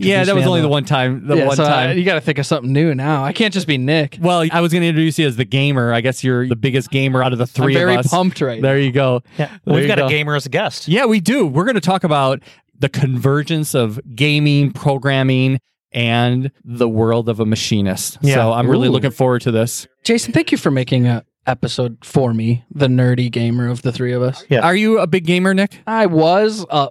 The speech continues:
Speaker 2: really big gamer, and then I quit for six years, and
Speaker 1: Yeah.
Speaker 2: I just relapsed.
Speaker 1: Yeah.
Speaker 3: Oh, did you?
Speaker 2: Oh, yeah.
Speaker 3: Yeah.
Speaker 2: I'm starting to play again. My
Speaker 3: Nice.
Speaker 2: brother's got me into it.
Speaker 1: I have one game that I play.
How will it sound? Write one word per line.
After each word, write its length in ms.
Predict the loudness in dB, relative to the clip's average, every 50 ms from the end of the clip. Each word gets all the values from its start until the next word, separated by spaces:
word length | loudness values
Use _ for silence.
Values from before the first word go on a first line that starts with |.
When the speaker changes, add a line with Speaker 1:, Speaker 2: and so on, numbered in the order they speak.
| -6 _ _
Speaker 2:
really 680 | -12 -10 -6 -2 0 2 2 2 2 2 2 0 0 -2
big 480 | -6 -6 -4 0 0 0 0 -2 -2
gamer, 400 | -2 -2 0 0 2 2 0 0
and 100 | 0 0
then 80 | -2 -2
I 60 | -4
quit 200 | -4 -4 -6 -4
for 120 | -2 -2 -2
six 300 | -2 -4 -10 -14 -10 -8
years, 320 | -6 -4 -4 -6 -6 -10 -16 _ -2
and 80 | 0 2
Speaker 1:
Yeah. 100 | 2 2
Speaker 2:
I 60 | 0
just 220 | 0 -2 -6 -8 -8
relapsed. 680 | -8 -8 -6 -6 -6 -6 -8 -8 -10 -14 -16 -16 -20 _ _ _ _ 0
Speaker 1:
Yeah. 140 | 2 2
Speaker 3:
Oh, 80 | 2 2
did 180 | 2 0 2 2
you? 160 | 0 0 0 0
Speaker 2:
Oh, 160 | 0 2 2
yeah. 280 | 2 0 0 -2 -2 -4 _ _ _
Speaker 3:
Yeah. 160 | 0 0 0 -2 -4 _ -2
Speaker 2:
I'm 100 | -2 0
starting 200 | 0 -2 -2 -2
to 60 | -4
play 240 | -4 -2 -2 0 0
again. 240 | 0 -2 -2 -2 -4 -8 _ -8 -4
My 100 | -2 0
Speaker 3:
Nice. 60 | 0
Speaker 2:
brother's 260 | 0 0 0 0 -2 -2
got 140 | -2 -2 -2
me 100 | -2 -2
into 180 | 0 0 0
it. 100 | 2 2
Speaker 1:
I 60 | 2
have 120 | 0 2 2
one 280 | 2 2 2 2 2 0
game 300 | 0 0 2 2 2 2
that 120 | 2 2
I 80 | 2 0
play. 360 | 0 -2 -2 -4 -4 -6 -8